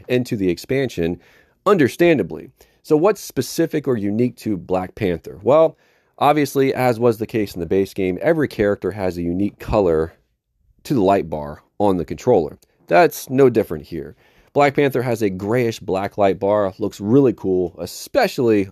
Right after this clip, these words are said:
on the Midnight Black DualSense that I was playing with at the time. Just felt it was very fitting. The adaptive triggers,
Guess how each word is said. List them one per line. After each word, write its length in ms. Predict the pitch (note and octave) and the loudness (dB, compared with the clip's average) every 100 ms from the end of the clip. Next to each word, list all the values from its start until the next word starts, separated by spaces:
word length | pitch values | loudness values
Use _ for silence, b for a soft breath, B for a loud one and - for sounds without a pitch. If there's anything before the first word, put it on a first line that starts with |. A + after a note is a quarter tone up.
| - | -6
on 120 | G#2 | -4
the 60 | |
Midnight 460 | F2+ F2+ F#2+ F#2+ D#2 | -2 0 -2 -2 -4
Black 320 | F2+ F#2 F2+ | -2 -2 -2
DualSense 560 | F#2 F2+ E2 F#2+ F2 - | -2 -2 -2 -4 -6 -4
that 100 | E2+ | -2
I 80 | E2+ | -2
was 120 | D#2 | -4
playing 340 | - G2+ F#2+ | -6 -4 -2
with 180 | F#2 F2 | -2 -2
at 60 | D2 | -6
the 80 | |
time. 360 | - G2 F#2+ F#2 b b b - | -6 -4 -4 -4 b b b -6
Just 160 | G#3 | -2
felt 140 | - G3 | 2 4
it 60 | |
was 120 | A#2+ G#2 | 2 2
very 240 | A2 F#2 | 0 0
fitting. 460 | - - F2+ C#2 C#2 b b b b b _ _ _ | -2 -4 -4 -4 -10 b b b b b _ _ _
The 140 | B2 | 4
adaptive 460 | C#3+ C3 A#3 - B2+ | 4 4 2 0 -8
triggers, 520 | G2+ E2 B1 - - | -10 -10 -12 -20 -20